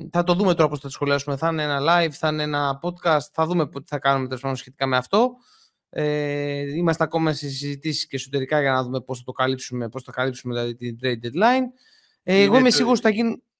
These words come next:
Speaker 2: η
Speaker 1: α.
Speaker 2: ατυχία είναι ότι πέφτει πάνω σε μέρα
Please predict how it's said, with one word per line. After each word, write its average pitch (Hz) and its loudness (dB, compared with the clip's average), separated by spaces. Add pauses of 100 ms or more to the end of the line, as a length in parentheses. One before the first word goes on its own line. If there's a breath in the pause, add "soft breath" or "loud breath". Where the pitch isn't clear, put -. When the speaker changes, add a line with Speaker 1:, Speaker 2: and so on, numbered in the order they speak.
(180)
Speaker 2:
η 135 2
Speaker 1:
α. 131 4
Speaker 2:
ατυχία 139 0
είναι 139 2
ότι 120 -6
πέφτει 127 -8
πάνω 127 0
σε 117 -8
μέρα 110 -2